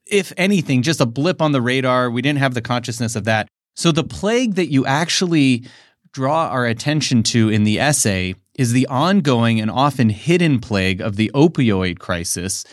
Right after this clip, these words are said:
especially throughout the United States, hidden in many communities, but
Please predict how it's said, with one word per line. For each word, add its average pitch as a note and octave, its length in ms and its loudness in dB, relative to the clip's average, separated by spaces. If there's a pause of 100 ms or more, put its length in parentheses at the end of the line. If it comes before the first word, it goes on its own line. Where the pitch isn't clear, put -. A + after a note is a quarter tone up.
(380)
especially C3 720 2
throughout A2 340 0
the G#2+ 80 -4
United G2 420 0
States, - 640 0
hidden E3+ 480 2
in A2+ 240 0
many C#3+ 300 2
communities, A2 520 2
but G#2 200 -6